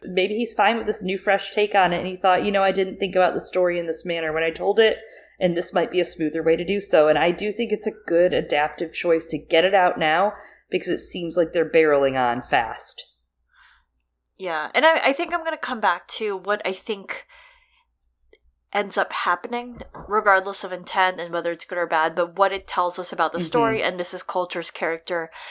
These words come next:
Speaker 2: for her to be the one that this reveal comes through, what the story is doing, uh, when we get, when we
Speaker 1: Yeah, and,
Speaker 2: discuss that
Speaker 1: you know,
Speaker 2: scene.
Speaker 1: Shadow Fox did say that the light, the likes of the episode, you know, the highlights for them was Ruth Wilson's interactions with Lyra, right? It was amazing. Her performance,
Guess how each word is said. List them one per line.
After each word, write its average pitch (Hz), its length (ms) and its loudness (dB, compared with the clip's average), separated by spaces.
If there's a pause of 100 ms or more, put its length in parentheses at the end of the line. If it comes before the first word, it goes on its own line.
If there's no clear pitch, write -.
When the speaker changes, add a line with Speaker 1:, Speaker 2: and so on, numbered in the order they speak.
(200)
Speaker 2:
for 208 140 6
her 185 220 6
to 170 120 0
be 175 160 -4
the 170 120 -2
one 160 300 -2
that 156 220 2
this 165 200 -8
reveal 160 320 -4
comes 165 360 -6
through, 160 140 -8
what 165 180 -4
the 170 60 -10
story 170 440 -4
is 160 240 -8
doing, 151 400 -10 (160)
uh, 160 380 4
when 170 160 0
we 170 100 -6
get, 165 400 -4
when 180 140 -6
we 165 160 -8
Speaker 1:
Yeah, 196 220 8
and, - 80 2
Speaker 2:
discuss 214 320 0
that - 120 -4
Speaker 1:
you 247 60 0
know, 226 140 2
Speaker 2:
scene. 214 120 -2
Speaker 1:
Shadow 233 240 6
Fox 202 460 4
did 196 180 -2
say 175 280 0
that 175 320 4 (500)
the 196 100 4
light, 180 400 2 (400)
the 190 80 4
likes 185 480 2
of 165 100 -2
the 160 120 4
episode, 147 400 2
you 175 60 -4
know, 175 100 2
the 147 80 4
highlights 180 600 2
for 175 140 -8
them 151 340 4
was 151 380 4 (840)
Ruth 185 320 -2
Wilson's 190 400 4
interactions 202 600 4
with 196 140 -4
Lyra, 165 640 4
right? 160 240 -2
It 175 80 0
was 175 180 0
amazing. 170 420 -4
Her 170 120 -2
performance, 208 760 -2